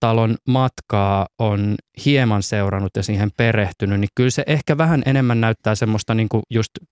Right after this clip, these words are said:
Dark Souls-henkiseltä action-roolipeliltä kuin Animal Crossing-henkiseltä viitsillä hengailulta.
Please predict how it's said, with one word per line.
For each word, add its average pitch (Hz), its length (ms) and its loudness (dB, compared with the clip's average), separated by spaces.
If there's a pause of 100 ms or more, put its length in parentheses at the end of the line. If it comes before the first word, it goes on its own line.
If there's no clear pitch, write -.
Dark 123 220 2
Souls-henkiseltä 101 840 -2
action-roolipeliltä 104 1500 -2
kuin 104 200 0 (100)
Animal 104 440 0 (220)
Crossing-henkiseltä 98 880 -2 (240)
viitsillä 104 360 -2
hengailulta. 95 640 -6